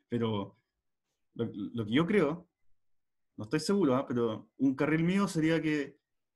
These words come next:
quizás los ocho bits restantes pueden ser para transparencia. Es posible. ¿Ok? Entonces, posiblemente,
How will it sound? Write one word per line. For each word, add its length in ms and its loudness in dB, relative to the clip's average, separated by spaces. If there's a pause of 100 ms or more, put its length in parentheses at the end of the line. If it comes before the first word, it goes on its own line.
(100)
quizás 300 -2
los 180 2
ocho 220 -2
bits 460 -6
restantes 580 -4 (460)
pueden 180 0
ser 180 -4
para 320 0
transparencia. 680 -4 (1900)
Es 120 -16
posible. 360 -8 (760)
¿Ok? 140 -14 (520)
Entonces, 720 -4 (1000)
posiblemente, 840 0